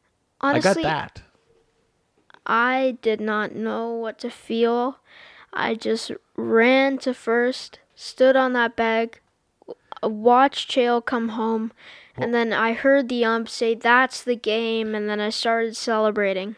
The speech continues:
Speaker 1: It was, it was an amazing feeling.
Speaker 2: Wow. You know, bottle that, savor it with your team. You guys all played a role in that come from behind win. I mean, you all are, I mean, a-, also, we're also proud of you guys, just in terms of how you've grown as a team.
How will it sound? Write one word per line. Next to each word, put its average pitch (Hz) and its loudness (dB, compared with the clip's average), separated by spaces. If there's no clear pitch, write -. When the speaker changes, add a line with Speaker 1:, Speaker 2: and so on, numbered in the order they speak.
Speaker 1:
It 220 -2
was, 226 0
it - -2
was 226 0
an 226 -2
amazing 214 -4
feeling. 202 -4
Speaker 2:
Wow. 107 -4
You 113 -6
know, 113 -6
bottle 123 0
that, 117 -4
savor 117 -4
it 113 -6
with 113 -6
your 127 -4
team. 113 -8
You 127 -2
guys 123 -2
all 123 2
played 123 -4
a 117 -2
role 107 -2
in 107 -10
that 101 -10
come 135 -6
from 117 -6
behind 113 -8
win. 104 -6
I 113 -4
mean, 117 -6
you 123 -2
all 135 4
are, 73 -10
I 90 -8
mean, 127 -6
a-, - -18
also, 147 0
we're 151 0
also 160 2
proud 113 -2
of 113 -6
you 104 -6
guys, 95 -10
just - -14
in 113 -12
terms 113 -8
of 101 -8
how 120 -6
you've 117 -6
grown 117 -4
as 110 -8
a 101 -12
team. 110 -10